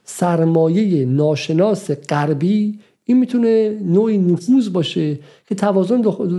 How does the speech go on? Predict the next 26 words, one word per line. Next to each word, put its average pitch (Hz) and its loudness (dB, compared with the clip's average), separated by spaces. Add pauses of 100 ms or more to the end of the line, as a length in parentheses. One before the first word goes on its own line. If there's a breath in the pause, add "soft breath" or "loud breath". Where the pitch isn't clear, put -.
(460)
دا-، 180 0
قوای 185 0
داخلی 170 -2
رو 233 2
از 175 -2
بین 233 0
ببره 240 0
و 220 -2
امکان 214 0
کودتای 247 0 (340 loud breath)
به 196 4
نفع 202 0
حسن 196 0
روحانی 208 2
به 196 4
وجود 123 -4
بیاره. 123 -6 (180)
معنای 214 2
اون 196 0
نفوذ 196 0
این 214 2
بود. 127 -8 (360)
معنای 190 2
نفوذ 233 -2
نبود 247 0
که 147 -4